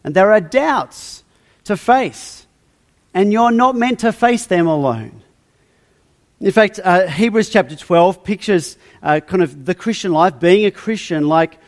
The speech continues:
running the city to surf. And it's almost like you've got to Heartbreak Hill.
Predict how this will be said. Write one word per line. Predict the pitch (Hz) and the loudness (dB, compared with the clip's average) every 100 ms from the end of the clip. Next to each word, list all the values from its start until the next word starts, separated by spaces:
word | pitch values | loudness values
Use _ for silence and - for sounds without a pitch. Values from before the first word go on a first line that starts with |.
| _ - | _ -4
running | 175 202 196 | 0 0 0
the | |
city | 170 202 170 | -4 -8 -8
to | 151 | -8
surf. | 151 175 156 110 _ _ _ _ _ _ - | -8 -6 -6 -6 _ _ _ _ _ _ -6
And | 160 | -4
it's | 160 - - | -6 -10 -10
almost | 196 202 - | -4 -2 -2
like | 202 | -6
you've | 185 135 | -8 -4
got | 175 | -4
to | 170 | -4
Heartbreak | 147 160 160 151 | -2 -2 -2 -6
Hill. | - 160 107 | -6 -10 -10